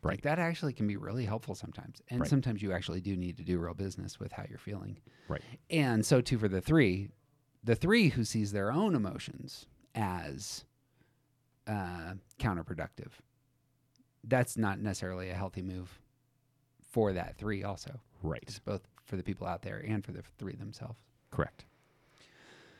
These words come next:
Speaker 1: Bang. The stress move is to move to nine space, and this is solitary doing space.
Speaker 2: Mm-hmm.
Speaker 1: And again, the, the,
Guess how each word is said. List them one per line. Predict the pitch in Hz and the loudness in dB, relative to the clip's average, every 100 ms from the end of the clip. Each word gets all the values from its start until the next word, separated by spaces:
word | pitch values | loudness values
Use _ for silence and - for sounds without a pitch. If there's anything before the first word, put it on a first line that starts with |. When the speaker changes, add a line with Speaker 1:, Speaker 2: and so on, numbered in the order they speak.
| - - _ - | -20 -20 _ 2
Speaker 1:
Bang. | 151 156 - - - | 6 6 4 -4 -2
The | 147 143 135 131 | 6 10 10 10
stress | - 185 180 | 8 6 8
move | 156 143 131 - - | 8 8 6 -4 -4
is | 135 127 120 117 113 - - - - | 2 4 4 2 0 -4 -8 -16 -4
to | 151 | 4
move | 147 135 | 4 6
to | 123 | 2
nine | 117 143 175 180 | 2 4 4 4
space, | - 107 107 - | 4 0 0 -2
and | 113 | -2
this | 120 123 | -2 -2
is | 107 | 0
solitary | 117 113 117 107 113 101 | 2 2 2 2 2 2
doing | 95 117 107 95 | 2 2 2 0
space. | - 87 98 - - - - | -4 -6 -6 -6 -12 -10 -4
Speaker 2:
Mm-hmm. | 98 90 85 104 98 | 0 2 2 0 -4
Speaker 1:
And | 98 98 101 101 - 165 _ _ _ _ _ _ - | -6 -6 -8 -10 -16 -18 _ _ _ _ _ _ -12
again, | 104 156 175 | -2 0 0
the, | 151 151 | -2 -2
the, | 117 | -4